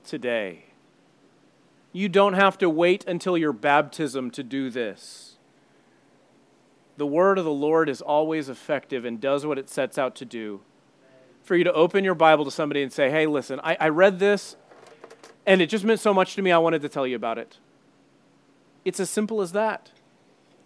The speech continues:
Let us make a commitment today to do just this. Here's what I want you to do this week. Read your Bible some point and just tell somebody about it.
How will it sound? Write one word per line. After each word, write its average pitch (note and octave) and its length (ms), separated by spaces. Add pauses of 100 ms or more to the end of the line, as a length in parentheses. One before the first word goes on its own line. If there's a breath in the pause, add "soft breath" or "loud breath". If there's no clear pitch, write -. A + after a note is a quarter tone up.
(260)
Let E3+ 200
us G#3+ 140
make G3 220
a A3 60
commitment F#3+ 460
today E3+ 400
to F3 120
do E3+ 300
just D3 420
this. C3+ 480 (1700)
Here's F#3+ 200
what G#3+ 120
I G3+ 40
want F#3 220
you G3 60
to D#3+ 100
do C3 200
this C#3+ 280
week. B2+ 340 (1120)
Read E3+ 280
your G#3+ 80
Bible D#3+ 320
some E3+ 200
point C#3+ 420 (2500 soft breath)
and D#3+ 100
just G3 180
tell F#3+ 220
somebody C3+ 340
about G#2+ 260
it. G#2 140